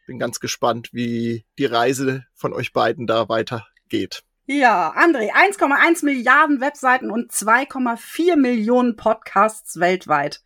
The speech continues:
Speaker 2: Das sind ja echt Wahnsinnszahlen, kann man sich echt kaum vorstellen. Jetzt hast aber natürlich nicht alle Webseiten du gebaut und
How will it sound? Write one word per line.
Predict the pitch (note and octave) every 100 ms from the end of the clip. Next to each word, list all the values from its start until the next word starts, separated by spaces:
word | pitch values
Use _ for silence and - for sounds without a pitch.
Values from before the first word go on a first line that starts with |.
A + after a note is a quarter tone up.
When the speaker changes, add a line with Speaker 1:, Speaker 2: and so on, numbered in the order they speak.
| -
Speaker 2:
Das | G#3
sind | A#3+
ja | A#3+ F#3
echt | A#3+ G#3
Wahnsinnszahlen, | D#4 C4 D4 B3+ C4 - B3+ A#3+ G#3 A3+
kann | A#3+
man | G#3+
sich | A3
echt | A3+ -
kaum | - G#3+
vorstellen. | - A3 - F3+ F3+ A3+ -
Jetzt | F3 -
hast | G#3+ -
aber | F3+ F3+
natürlich | F3 - G#3+ F#3
nicht | F#3
alle | - F3
Webseiten | E3+ E3+ B2+ D#3+
du | G#3 D#4+
gebaut | D4 C4+ C4+ C#4 - - -
und | F3+ E3 -